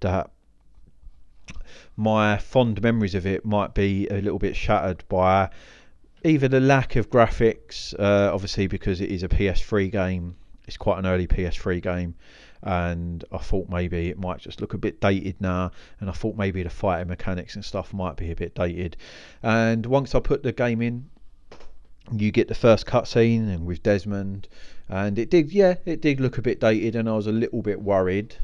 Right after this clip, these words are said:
that that may, you know, the game may not hold up. But as soon as you jump into the gameplay,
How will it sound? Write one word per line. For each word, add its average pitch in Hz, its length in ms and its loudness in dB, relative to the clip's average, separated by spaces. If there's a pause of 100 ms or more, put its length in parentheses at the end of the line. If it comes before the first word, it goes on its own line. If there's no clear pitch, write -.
that 90 200 -2
that 85 180 -6
may, 90 480 -4 (400)
you 104 100 -2
know, 92 240 -2
the 98 100 -8
game 98 320 -2
may 98 200 -2
not 98 180 -6
hold 101 300 2
up. 117 200 0
But 104 120 -4
as - 100 -10
soon 127 200 2
as 120 120 -2
you 113 80 -2
jump 113 260 0
into 110 240 -2
the 104 80 0
gameplay, 117 600 0